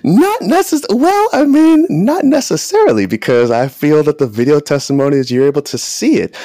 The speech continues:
You know, it's the same way that pictures say a thousand words. Well, how about thirty pictures a second? That's what I always suggest.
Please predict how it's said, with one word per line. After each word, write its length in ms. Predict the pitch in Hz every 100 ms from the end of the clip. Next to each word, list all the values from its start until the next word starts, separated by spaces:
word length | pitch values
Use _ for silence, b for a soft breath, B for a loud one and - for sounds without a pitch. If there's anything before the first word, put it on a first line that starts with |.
| B
You 80 | 185
know, 80 | 156
it's 100 | -
the 80 | 143
same 380 | - 143 143
way 200 | 131 135
that 280 | 131 113 -
pictures 580 | 151 151 - 156 156 151 B B
say 320 | - - 135 139
a 80 |
thousand 560 | 131 127 131 143 135 131
words. 420 | 110 120 170 - -
Well, 200 | 175 180 -
how 180 | - 180
about 340 | 180 180 -
thirty 520 | - - 175 185 175
pictures 480 | 170 180 175 165 156
a 80 | 156
second? 380 | - 170 - - _ _ _ _ -
That's 240 | 170 -
what 140 | 78
I 160 | 82 92
always 260 | 69 65 -
suggest. 480 | - 64 - -